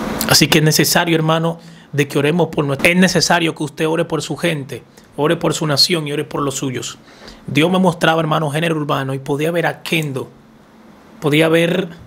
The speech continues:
el nombre de Kendo Kendo, género urbano de Puerto Rico. Escucha esta palabra, varón. Le voy a dar una palabra a este hombre de nombre Kendo. Kendo, que eres un rapero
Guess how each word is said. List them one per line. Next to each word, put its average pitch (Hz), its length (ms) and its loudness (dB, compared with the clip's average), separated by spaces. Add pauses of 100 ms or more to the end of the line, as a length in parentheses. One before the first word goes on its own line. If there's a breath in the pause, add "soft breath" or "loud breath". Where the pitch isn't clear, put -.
(200)
el 147 140 2
nombre 165 300 2
de 147 100 2
Kendo 156 480 -2 (1040)
Kendo, 165 500 -2 (340)
género 165 300 2
urbano 165 320 0
de 160 80 2
Puerto 139 320 -2
Rico. 156 300 -2
Escucha 175 280 -4
esta 175 220 -2
palabra, 151 380 0
varón. 127 280 -4 (840 loud breath)
Le 139 80 -4
voy 180 100 4
a 190 60 4
dar 185 120 0
una 180 200 0
palabra 170 340 0
a - 20 -6
este 165 180 -6
hombre 160 260 -2
de 151 100 -4
nombre 156 320 -2
Kendo. 143 460 -2
Kendo, 180 560 -2 (200)
que 175 120 0
eres 160 320 -2
un 180 200 -2
rapero 143 580 -4